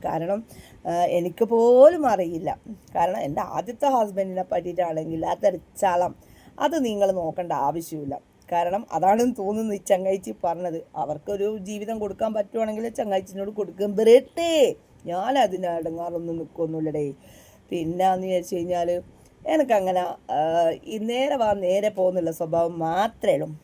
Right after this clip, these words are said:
നേർക്ക് നേരാ, അതാണ് എൻ്റെ സ്വഭാവം. നേർക്ക് നേരെ നിന്ന് സംസാരിക്കുക, അതാണ് എൻ്റെ സ്വഭാവം. പിന്നെ ഇമാതിരി ക്വസ്റ്റ്യൻ എല്ലാം ചോദിച്ചു കഴിഞ്ഞാൽ ഞാനിപ്പോൾ എല്ലാവരോടും അങ്ങ്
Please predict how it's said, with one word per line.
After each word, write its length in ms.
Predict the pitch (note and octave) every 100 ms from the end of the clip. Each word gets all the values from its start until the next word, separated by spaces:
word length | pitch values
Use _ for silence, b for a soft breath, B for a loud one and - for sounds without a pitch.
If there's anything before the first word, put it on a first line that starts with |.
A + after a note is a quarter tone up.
| - F#3+
നേർക്ക് 460 | G#3 B3 C#4 - A#3+ F#3
നേരാ, 260 | E3 C#3 - - - _ _ G3+
അതാണ് 260 | G#3+ B3+ G#3
എൻ്റെ 160 | E3+ F#3 F3
സ്വഭാവം. 340 | D3+ C#3+ - - A3
നേർക്ക് 420 | C#4 E4 - D4+ A3+
നേരെ 240 | F3+ F3 F#3+
നിന്ന് 200 | E3 F#3 G3
സംസാരിക്കുക, 540 | C3 - - - - - b b b b _ F4+
അതാണ് 260 | D4 G#3+ F#3+
എൻ്റെ 140 | E3+ D#3+
സ്വഭാവം. 380 | D#3+ D3+ C#3 - - _ -
പിന്നെ 240 | G3+ F#3 C3 b b b b b _ - D4
ഇമാതിരി 1200 | E4 F4 F4+ F4+ F4+ F4+ F4+ F4+ F4+ F#4 F#4 E4 -
ക്വസ്റ്റ്യൻ 320 | D4 C#4 D4 C#4+
എല്ലാം 160 | C#4 C4 C4+
ചോദിച്ചു 260 | C4 B3
കഴിഞ്ഞാൽ 260 | A#3+ A#3+ A3+ A3+ A3 B3+
ഞാനിപ്പോൾ 360 | B3 A#3 A3+ G#3+
എല്ലാവരോടും 520 | A3 A3 A3 G#3 F#3+
അങ്ങ് 100 | F#3